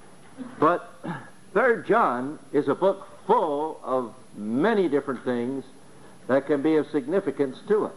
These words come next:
And one of the ways in which Third John can be of significance is in terms of what it can tell us about counseling. Indeed, counseling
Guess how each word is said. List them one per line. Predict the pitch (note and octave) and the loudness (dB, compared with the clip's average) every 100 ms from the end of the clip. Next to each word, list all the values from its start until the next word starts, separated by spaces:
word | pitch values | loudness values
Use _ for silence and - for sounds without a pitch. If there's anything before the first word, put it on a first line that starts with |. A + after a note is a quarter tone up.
| - - - - - - - - - - | -14 -20 -20 -20 -20 -20 -20 -20 -20 -6
And | - D#3 E3 D#3 - | 2 2 4 0 -4
one | - C#3 C4+ | -2 2 6
of | C4+ | 6
the | A3 | 4
ways | D#3+ D3+ C3+ C3 | 4 4 2 0
in | B2 | 0
which | B2 - - | 0 -2 0
Third | C3+ B2 G2+ | 2 2 0
John | B2+ A#2 A#2 | 0 2 0
can | G#2+ B2+ | -2 -2
be | A2+ C3 | 0 0
of | G#2+ - | 0 -2
significance | B2+ A2+ A#2+ - G2 G#2 - - - - - - - | -4 -2 -4 -4 -10 -10 -14 -20 -20 -20 -20 -20 2
is | D3 D3+ | 2 4
in | D#3+ D3 | -2 -2
terms | A#3 A3+ C#3+ C#3 F3+ D3 - | 0 2 2 -2 -6 -8 0
of | C#3 B2 | 0 2
what | F3 | 2
it | F#3 - | 2 0
can | E3 D3+ | -6 -4
tell | - A#3+ | 0 2
us | D3+ D3+ F3+ - - | 4 2 -2 -14 -2
about | B2 B2+ D#3+ E3 E3 - | 0 2 4 2 0 -6
counseling. | - C4 G#3 C#3+ A#2+ - - - - - - - - - | 0 0 0 0 -2 -4 -16 -20 -20 -20 -20 -20 -8 0
Indeed, | D3 F#3 A3+ A3+ - | 2 4 2 0 -6
counseling | - B3+ D4 - C4 C4+ C4 A#3+ | -2 0 0 -4 -2 0 0 -4